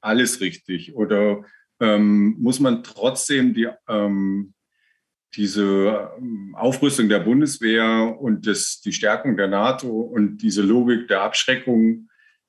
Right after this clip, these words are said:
die da wieder ins Spiel kommt und zu der ich leider auch im Moment keine Alternativen sehe, trotzdem auch begleiten mit einem Gegengewicht, äh, zu sagen, es ist, kann aber jetzt nicht alles militärisch sein. Und das gilt jetzt für unsere Gesellschaft, glaube ich, aber, aber,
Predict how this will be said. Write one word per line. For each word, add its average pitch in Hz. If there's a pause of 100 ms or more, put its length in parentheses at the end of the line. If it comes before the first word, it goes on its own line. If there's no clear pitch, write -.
(180)
die 110
da 104
wieder 110
ins 107
Spiel 131
kommt 117
und 113
zu 113
der 110
ich -
leider 120
auch 120
im 123
Moment 113
keine 110
Alternativen 113
sehe, 117 (120)
trotzdem 127
auch 110
begleiten 117
mit 113
einem 110
Gegengewicht, 120
äh, 107
zu 107
sagen, 101
es -
ist, -
kann 123
aber 113
jetzt 117
nicht 107
alles 110
militärisch 101
sein. 92 (800)
Und 113
das 117
gilt 131
jetzt 135
für 120
unsere 151
Gesellschaft, 131
glaube 123
ich, - (100)
aber, 117 (100)
aber, 113